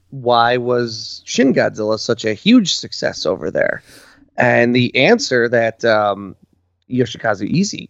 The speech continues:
Ishii gave was basically boiled down to because Shin Godzilla is not a Godzilla movie. Um, he said it also, you know, and, and Kawakida's daughter agreed, you know, it, it definitely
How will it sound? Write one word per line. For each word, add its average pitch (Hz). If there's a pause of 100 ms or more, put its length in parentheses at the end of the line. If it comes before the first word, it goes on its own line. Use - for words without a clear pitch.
Ishii 151
gave 98
was 107
basically 110
boiled 110
down 104
to 104
because 104
Shin 147
Godzilla 120
is 104
not 98
a 95
Godzilla 92
movie. - (480)
Um, 87 (240)
he 240
said 180
it 170
also, 156
you 160
know, 147
and, 147
and 139
Kawakida's 131
daughter 107
agreed, 101
you 113
know, 107
it, 131
it 135
definitely 156